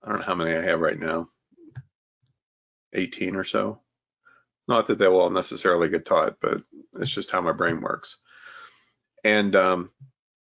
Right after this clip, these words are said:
so I get it. I understand it. But here's, here's a discovery that I made that I think might help with that, because a lot of us creatives, I mean, we're creators,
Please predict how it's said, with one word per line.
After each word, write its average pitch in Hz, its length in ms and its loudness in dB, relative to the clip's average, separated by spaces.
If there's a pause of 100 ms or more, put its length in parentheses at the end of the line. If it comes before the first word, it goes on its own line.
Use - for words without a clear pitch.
(340)
so 110 380 6
I 92 120 2
get 87 280 2
it. - 220 0
I 87 120 0
understand 87 580 -4
it. - 160 -4 (1200)
But 101 360 4 (680)
here's, 151 420 2
here's 139 260 0
a 139 60 2
discovery 101 480 0
that 87 180 0
I 90 80 0
made 87 400 -8
that 101 120 0
I 90 80 4
think 113 300 -4
might 98 260 -2
help - 320 0
with - 140 -6
that, - 320 -8
because 107 300 0
a 113 40 4
lot 104 240 4
of 82 120 4
us - 100 -12
creatives, 78 600 -2
I 104 60 -2
mean, 117 160 0
we're 117 120 4
creators, 131 680 2